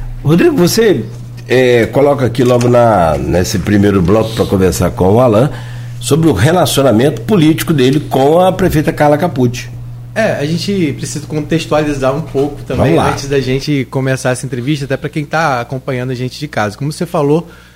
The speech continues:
Speaker 2: né, o Elísio, inclusive, quando teve aqui uma oportunidade, ele chegou a falar, né, da, da sucessão dele na, na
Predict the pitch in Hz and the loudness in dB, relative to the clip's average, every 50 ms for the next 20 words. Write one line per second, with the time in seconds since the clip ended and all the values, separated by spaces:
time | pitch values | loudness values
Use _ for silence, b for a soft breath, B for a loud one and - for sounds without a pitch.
0 | B B B 139 131 131 139 127 131 139 139 135 131 139 160 160 156 160 156 - | B B B -4 0 2 2 2 2 2 2 0 0 -2 -2 -2 -4 -4 -6 -4
1 | 160 151 139 131 147 160 165 - 156 151 156 151 - - - 143 156 170 165 143 | -4 -4 -4 -4 -6 -6 -4 -4 -2 -2 -2 -4 -6 -4 -4 -2 0 -2 -2 -2
2 | 151 135 135 - - - - 135 135 139 135 131 127 120 117 110 92 - - - | -4 -4 -6 -6 -10 -12 -10 -8 -6 -6 -6 -6 -6 -8 -8 -12 -14 -20 -20 -18
3 | 123 120 117 123 123 120 127 - 143 127 123 - 139 139 127 135 143 160 147 160 | -14 -12 -10 -10 -8 -8 -8 -8 -8 -8 -6 -6 -6 -4 -2 -2 -2 -2 -2 -2
4 | 160 156 - - 156 135 127 151 165 160 - 156 139 127 123 135 143 139 135 131 | -4 -6 -4 -4 -4 -2 0 -2 -2 -2 -2 -4 -2 -2 0 -2 -2 -2 -4 -4
5 | 127 127 123 120 117 107 107 - - 139 131 123 127 139 - - 147 139 - - | -4 -4 -4 -4 -4 -6 -8 -10 -8 -6 -4 -4 -4 -4 -4 -2 -4 -2 -2 -4
6 | 143 139 131 135 135 135 139 139 135 131 127 123 - b b b b b b b | -4 -2 -2 -2 -2 -2 -4 -4 -4 -4 -4 -6 -8 b b b b b b b
7 | b b b - 131 131 127 127 123 120 110 110 | b b b -10 -6 -4 -2 -2 0 -2 -2 -4